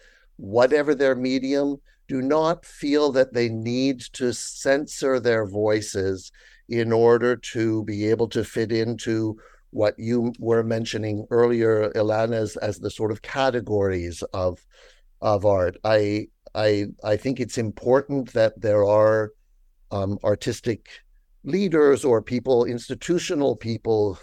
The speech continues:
who give license to artists who don't necessarily fit within those categories and say, "It's okay to do that. Like, it's exciting that you're doing that. And we believe in it. And, and we're gonna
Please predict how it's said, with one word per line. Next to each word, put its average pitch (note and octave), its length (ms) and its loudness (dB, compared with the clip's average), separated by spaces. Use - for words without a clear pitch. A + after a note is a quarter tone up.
who A2+ 420 -2
give C3+ 380 2
license A#2+ 1120 -2
to A#2+ 680 -2
artists B2 540 2
who C3 100 -4
don't C3 240 2
necessarily C#3 560 0
fit F3+ 320 0
within A2+ 320 -2
those G#2 260 0
categories G#2 600 -2
and A2 80 -10
say, C3+ 100 2
"It's C#3+ 140 0
okay F3 320 4
to A#2+ 80 -2
do D#3+ 260 2
that. E2+ 300 -4
Like, G2+ 160 -4
it's D#3 140 -6
exciting C3 580 2
that F#2 180 -6
you're G2+ 120 -2
doing F#2 300 -4
that. F2+ 320 -4
And G2+ 260 -4
we C3+ 160 2
believe B2 360 0
in A#2 140 2
it. G#2 160 0
And, G2+ 240 -4
and G2+ 200 -4
we're A#2+ 200 0
gonna A#2+ 320 0